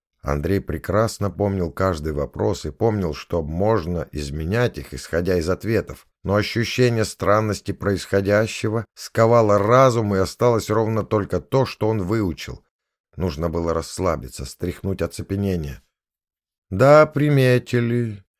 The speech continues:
Женщина и ее ребенок. Ребенок уже зрячий, женщина давно зрячая. Тот, кого вы ищете и кто знаком Ларнису, изменил аркан,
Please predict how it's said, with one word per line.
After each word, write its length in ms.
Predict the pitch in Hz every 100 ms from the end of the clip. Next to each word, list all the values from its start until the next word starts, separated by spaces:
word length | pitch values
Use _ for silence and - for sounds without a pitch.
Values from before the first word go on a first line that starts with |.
| _ _
Женщина 840 | 85 113 135 139 131 - 139 131
и 60 | 123
ее 320 | 117 113 117
ребенок. 920 | 120 117 95 95 92 95 95 - - _ _ _ _
Ребенок 540 | - 123 120 117 117 107
уже 240 | 110 107
зрячий, 840 | 98 98 98 110 107 - 120 117 - _ _ -
женщина 840 | 101 139 147 - - 143 147 143
давно 560 | 127 120 104 95 95 92
зрячая. 880 | 85 95 95 92 - - 92 82 - _ _ _ _ _ -
Тот, 360 | 156 151 147
кого 320 | - 131 139
вы 160 | 135 135
ищете 640 | 127 127 - 123 120 123
и 60 | 113
кто 280 | - 117 107
знаком 420 | 110 107 110 107
Ларнису, 1040 | 110 113 113 107 123 135 - - 135 127 _ _ _ _ _ -
изменил 680 | 143 139 156 156 147 131 117
аркан, 720 | 107 95 - 101 98 101